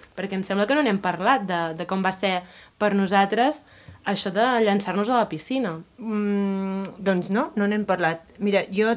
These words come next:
Speaker 2: tot bé de que amb la meva parella vam dir de muntar un restaurant, vam muntar el restaurant i just en, eh, els hiverns teníem més temps que en el negoci que havíem estat anteriorment i vaig començar,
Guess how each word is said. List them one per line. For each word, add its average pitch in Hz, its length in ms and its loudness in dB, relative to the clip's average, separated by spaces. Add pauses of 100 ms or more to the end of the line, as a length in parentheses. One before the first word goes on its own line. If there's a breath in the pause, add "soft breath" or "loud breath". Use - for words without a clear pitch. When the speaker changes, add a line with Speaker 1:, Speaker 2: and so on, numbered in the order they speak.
Speaker 2:
tot 208 240 0
bé 233 380 2
de 180 340 -2
que 175 160 0
amb 160 1160 -2
la 190 100 4
meva 214 240 4
parella 214 300 6
vam 208 100 2
dir 190 160 0
de 185 80 2
muntar 180 240 0
un 175 80 -4
restaurant, 233 560 0
vam 185 160 2
muntar 170 320 2
el 185 60 0
restaurant 247 480 2 (560 loud breath)
i 240 320 2
just 240 320 2
en, 208 160 2
eh, 175 480 2
els 175 160 0
hiverns 214 320 2
teníem 185 320 2
més 180 160 -2
temps 202 320 0
que 170 80 0
en 160 640 0
el 156 220 -2
negoci 165 280 -4
que 175 120 -2
havíem 175 180 -4
estat 175 300 -2
anteriorment 185 720 -2 (420 loud breath)
i 196 80 6
vaig 202 160 2
començar, 214 300 0